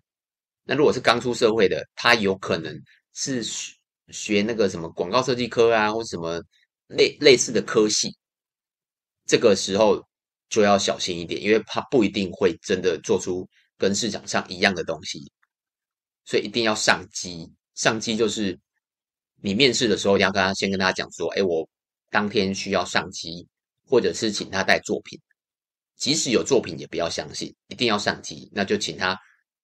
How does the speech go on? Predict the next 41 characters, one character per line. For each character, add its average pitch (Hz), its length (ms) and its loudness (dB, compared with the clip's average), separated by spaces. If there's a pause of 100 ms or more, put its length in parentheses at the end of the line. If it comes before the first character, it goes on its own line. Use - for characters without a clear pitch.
(340)
看 139 180 4
了 95 120 0
一 90 40 -2
下 117 140 6
你 95 100 -2
们 80 80 -8
的 78 120 -4
网 71 120 -8 (120)
站， 85 200 -2 (720)
在 131 140 0
家 113 180 6
看 101 240 0
或 101 100 -2
是 104 80 -4
来 85 160 0
这 87 80 -8
边 90 140 -4
看 90 180 -4
都 82 80 -4
可 82 160 -6
以。 64 140 -4
然 73 80 -8
后 85 40 -10
看 104 180 -4
完 82 100 -8
之 85 100 -12
后， 95 200 -2 (480)
你 - 100 -20
就 101 140 -2 (120)
直 95 140 -8
接 117 140 2
告 113 180 2
诉 107 100 -4
他 104 160 0
说 104 120 0
你 95 100 0
想 90 100 -4
要 82 60 -8
做 85 160 -4
什 - 100 -12
么 - 60 -14